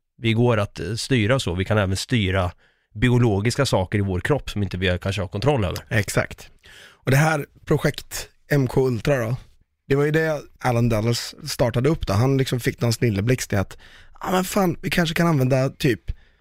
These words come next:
Speaker 2: droger och tortyr som ett redskap för att sätta igång det här.
Speaker 1: Och vi sa att det här var på femtio, sextiotalet, va?
Speaker 2: Femtiotalet började det.
Speaker 1: Måste varit ett sjuk, en sjuk tid att leva då, för det var mycket skit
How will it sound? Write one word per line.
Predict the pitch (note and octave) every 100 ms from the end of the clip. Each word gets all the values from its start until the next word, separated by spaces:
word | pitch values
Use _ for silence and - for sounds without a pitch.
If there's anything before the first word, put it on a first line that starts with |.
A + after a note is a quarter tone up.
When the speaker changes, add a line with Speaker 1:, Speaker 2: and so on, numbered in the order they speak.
| _ _ _ -
Speaker 2:
droger | E3 D#3 A#2 B2
och | B2
tortyr | - F#3+ F#3 A2+ G2+ - - _ _ _
som | - B2+
ett | B2
redskap | C#3+ A#2 A2 D#3+ D3+ -
för | - A#2 G2+
att | G2+ - - _ -
sätta | B2+ C3+
igång | D#3+ G#3 C3
det |
här. | G2 D#2 - _ _ -
Speaker 1:
Och | C3
vi |
sa | C3+ F3
att | D#3+
det |
här | A#2+
var | G#2+
på | A2+
femtio, | - A2 F#2+ G#2+
sextiotalet, | - B2+ - A2 F#2+ C#3 -
va? | D#2
Speaker 2:
Femtiotalet | - D3+ A#2 A#2+ B2+ A#2 C3+
började | C#3 B2 G2 G#2+
det. | A#2 - _
Speaker 1:
Måste | C3 -
varit | D#3
ett | C3+
sjuk, | - - A#3+ G3+ D#3+ -
en | D#3+ D3
sjuk | - A3+ E3
tid | - A#3 C3 G#2
att | A#2+
leva | C3 G#2+ C#3+
då, | F2+
för | E2
det | A2
var | C#3
mycket | D#3+ C#3
skit | - - A3 - - -